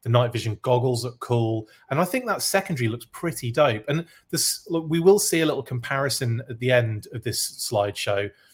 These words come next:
when we get there with the classified Firefly, and the, the secondary actually looks a little bit, uh, like, leaner in a weird way, like a little, it's not as low in the crotch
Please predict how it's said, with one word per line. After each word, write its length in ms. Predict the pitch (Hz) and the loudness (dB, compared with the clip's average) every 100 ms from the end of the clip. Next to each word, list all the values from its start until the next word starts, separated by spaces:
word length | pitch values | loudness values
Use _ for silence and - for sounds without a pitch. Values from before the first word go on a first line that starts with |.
| _ - 127 | _ -10 -2
when 120 | 117 | -2
we 80 | 110 | 0
get 220 | 113 113 | -2 0
there 200 | 104 104 | 0 2
with 260 | 110 107 | -2 -6
the 220 | - 107 104 | -8 -8 -6
classified 500 | 127 120 - 135 117 | -6 -6 -4 -4 -2
Firefly, 560 | 139 131 127 143 156 - _ _ | -4 -4 -4 -4 -4 -8 _ _
and 180 | 131 131 | -2 4
the, 280 | 131 135 143 | 6 6 4
the 80 | 135 | 2
secondary 500 | - 160 175 139 131 | 2 0 0 2 2
actually 300 | - - 127 | 2 -2 -2
looks 360 | 123 120 - - | -2 -2 -6 -2
a 80 | 123 | 0
little 240 | 135 139 | 0 0
bit, 260 | 123 120 - _ - | -4 -4 -6 _ -6
uh, 80 | 131 | 2
like, 240 | 120 120 - - | 4 2 -4 -8
leaner 600 | 131 131 160 175 104 101 | -2 0 0 -2 0 -2
in 100 | 95 | -4
a 60 | |
weird 300 | 92 101 95 | -6 -4 -4
way, 180 | 95 98 | -4 -2
like 180 | 101 - | -2 -2
a 40 | |
little, 320 | 127 131 123 120 - | -2 0 -2 -4 -8
it's 120 | - | 0
not 140 | 160 | 2
as 120 | 131 120 | 2 2
low 540 | 127 123 107 101 92 | 6 6 4 -2 -6
in 120 | 117 104 | -8 -8
the 80 | |
crotch 560 | 104 - - 113 - | -8 -8 -4 -4 -4